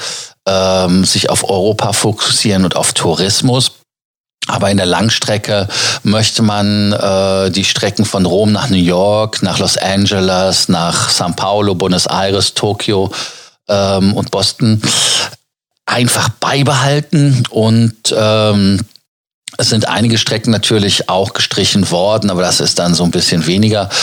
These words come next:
Es soll auch weiterhin von Mailand aus international geflogen werden, also nach New York. Äh, aber dann Tokio will man dann streichen. Und, ähm, man möchte halt wirklich das Ziel auf, auf Europa und touristische Ziele legen,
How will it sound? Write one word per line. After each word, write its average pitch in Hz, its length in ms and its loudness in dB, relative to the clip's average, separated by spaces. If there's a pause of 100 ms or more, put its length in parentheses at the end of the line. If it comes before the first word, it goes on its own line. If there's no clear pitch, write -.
(360)
Es - 180 0
soll 120 160 0
auch 113 120 -2
weiterhin 131 360 0
von 110 180 0
Mailand 139 420 0
aus 101 180 0
international 95 520 0
geflogen 104 520 0
werden, 98 180 0
also 87 160 0
nach - 160 0
New 95 80 2
York. 90 480 0 (500)
Äh, - 60 -2
aber 90 440 0
dann 90 300 2 (240)
Tokio 101 400 0
will 95 100 2
man 85 140 2
dann 80 120 4
streichen. 98 760 0 (800)
Und, 101 600 0
ähm, 92 560 2 (480)
man 101 140 -2
möchte 110 260 0
halt 101 140 -2
wirklich 101 380 0
das - 240 -2
Ziel 95 380 0
auf, 92 360 -2
auf 87 260 -2
Europa 92 480 0
und - 200 -2
touristische 104 400 0
Ziele 98 300 0
legen, 92 440 2